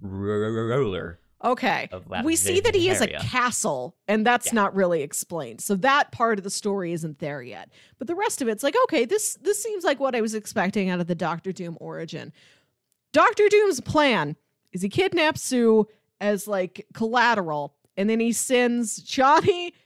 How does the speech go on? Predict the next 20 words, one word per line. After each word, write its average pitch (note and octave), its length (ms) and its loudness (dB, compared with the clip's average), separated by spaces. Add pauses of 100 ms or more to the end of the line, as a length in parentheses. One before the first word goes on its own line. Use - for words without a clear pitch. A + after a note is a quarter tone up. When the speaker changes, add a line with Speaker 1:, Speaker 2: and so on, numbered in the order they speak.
(140)
Speaker 2:
and G#3+ 160 -4
Reed E4 420 -6 (280)
and G#3 140 -2
Ben D4+ 440 2 (840)
on B3+ 160 6
a B3 80 6
time - 240 2 (180)
travel F4+ 440 2
mission D4 360 2
to B3 100 -2
go D#4 240 6
back D4 360 6
and B3+ 120 -2
bring C#4 240 0
him D#4 320 2 (100)
<laughs> - 100 -14
B-, C#4 80 -4 (320)
Blackbeard's G#4+ 1120 0 (100)
treasure D4+ 580 0
chest. - 720 -2